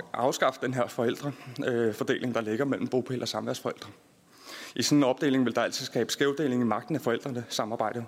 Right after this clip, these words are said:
hvor den ene forælder dermed kan udnytte at være bopælsforældre, øh, hvis man selvfølgelig ønsker det. Øh, jeg vil også se, at man skal kigge på det her skyldsspørgsmål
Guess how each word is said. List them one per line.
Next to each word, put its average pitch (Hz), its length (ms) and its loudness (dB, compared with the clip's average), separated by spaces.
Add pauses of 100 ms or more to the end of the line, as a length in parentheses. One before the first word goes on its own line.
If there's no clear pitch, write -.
hvor 120 120 2
den 127 140 2
ene 170 200 4
forælder 143 240 2
dermed 147 300 2
kan - 120 0
udnytte 180 460 6 (320)
at 120 100 -2
være 113 160 2 (260)
bopælsforældre, 143 640 0 (1300)
øh, 117 320 4
hvis 117 220 -4
man 104 100 -2
selvfølgelig 127 340 -2
ønsker 113 200 -6
det. 135 100 -8 (1200)
Øh, 110 520 2 (240)
jeg 117 120 2
vil 117 80 2
også 131 120 2
se, 147 80 2
at 139 140 0
man 131 80 2
skal 131 140 -6
kigge 160 140 0
på 160 60 -4
det 160 60 2
her 160 60 4
skyldsspørgsmål 151 680 -4